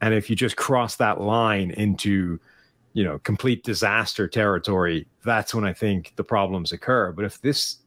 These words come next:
line is able to just hold its head above water against Kansas City, and Chris Jones is really their only significant threat. I know they've invested first round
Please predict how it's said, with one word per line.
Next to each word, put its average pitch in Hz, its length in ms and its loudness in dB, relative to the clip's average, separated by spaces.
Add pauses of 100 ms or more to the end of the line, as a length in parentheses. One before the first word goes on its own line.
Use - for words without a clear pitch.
line 110 460 2
is 98 140 0
able 98 180 0
to 92 80 0
just 104 220 -2
hold 107 180 2
its 85 100 -10
head 110 160 2
above 90 280 0
water 95 500 0 (340)
against 101 320 -4
Kansas 101 360 0
City, 101 380 0 (460)
and 120 120 0
Chris 160 220 2
Jones 147 280 2
is 95 140 -2
really 120 320 2
their 110 220 2
only 110 180 2
significant 107 580 0
threat. - 320 -2 (140)
I 95 60 -6
know 113 140 2
they've 104 140 0
invested 101 720 0 (120)
first 110 260 0
round 92 280 0